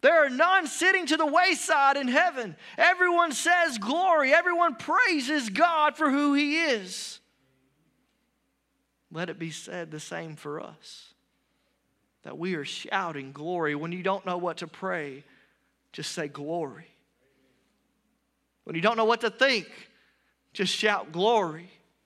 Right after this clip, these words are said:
Glory to God, because he is worthy. David concludes this psalm with the blessing of the Lord. And we see this in verse ten and eleven.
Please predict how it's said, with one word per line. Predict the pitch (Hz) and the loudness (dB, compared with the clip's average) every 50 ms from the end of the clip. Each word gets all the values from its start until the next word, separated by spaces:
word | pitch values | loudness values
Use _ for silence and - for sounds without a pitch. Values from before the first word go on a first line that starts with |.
| _ _ _ _ _ _ _ _ _ _ - | _ _ _ _ _ _ _ _ _ _ -6
Glory | 156 185 220 247 277 294 294 302 277 | -2 2 2 4 4 4 4 2 0
to | - - 240 214 | 0 -2 -2 -2
God, | 170 165 196 233 262 269 240 190 - - - - - - - _ _ _ _ _ _ _ _ _ _ _ _ _ _ _ _ _ _ _ _ _ _ _ _ _ _ _ _ _ _ | 0 0 2 2 4 2 2 0 -4 -8 -18 -20 -20 -20 -20 _ _ _ _ _ _ _ _ _ _ _ _ _ _ _ _ _ _ _ _ _ _ _ _ _ _ _ _ _ _
because | _ _ - - | _ _ -20 -16
he | - 202 208 214 | -14 -12 -12 -12
is | 185 160 | -12 -12
worthy. | 151 165 208 247 285 233 185 - _ _ _ _ _ _ _ _ _ _ _ _ _ _ _ _ _ _ _ _ _ _ _ _ _ _ _ _ _ _ _ _ _ _ _ - _ 147 | -12 -12 -12 -10 -10 -12 -14 -16 _ _ _ _ _ _ _ _ _ _ _ _ _ _ _ _ _ _ _ _ _ _ _ _ _ _ _ _ _ _ _ _ _ _ _ -20 _ -8
David | 143 165 180 185 170 170 156 | -4 -2 -2 -2 -2 -4 -10
concludes | 160 160 139 - - - 190 196 196 196 185 165 147 - | -12 -14 -16 -14 -12 -8 -6 -6 -6 -6 -8 -10 -14 -12
this | 151 151 143 - | -10 -10 -10 -10
psalm | - - - 165 170 175 170 151 143 131 131 127 131 _ _ _ _ _ _ _ _ _ _ _ _ _ _ _ _ _ _ _ _ - | -12 -10 -8 -8 -8 -6 -8 -10 -10 -12 -16 -20 _ _ _ _ _ _ _ _ _ _ _ _ _ _ _ _ _ _ _ _ _ -14
with | - 147 147 - | -12 -12 -8 -8
the | 143 | -10
blessing | 131 127 143 147 175 190 190 190 - 180 175 165 | -10 -10 -8 -6 -6 -6 -6 -8 -10 -10 -10 -10
of | 156 143 | -12 -10
the | 143 131 | -10 -10
Lord. | 123 127 123 120 117 113 104 - - _ _ _ _ _ _ _ _ _ _ - | -10 -10 -10 -12 -12 -16 -18 -20 -20 _ _ _ _ _ _ _ _ _ _ -8
And | 160 165 | -4 -4
we | 160 | -4
see | 160 - - - 202 202 | -4 -4 -6 -8 -6 -2
this | 190 190 180 185 | -2 -2 -2 -4
in | 175 160 147 | -8 -10 -6
verse | 156 156 147 - | -6 -6 -6 -8
ten | - - - 165 156 | -10 -12 -12 -10 -10
and | 156 147 | -10 -10
eleven. | 139 123 117 123 117 110 110 110 | -10 -8 -8 -8 -10 -10 -14 -18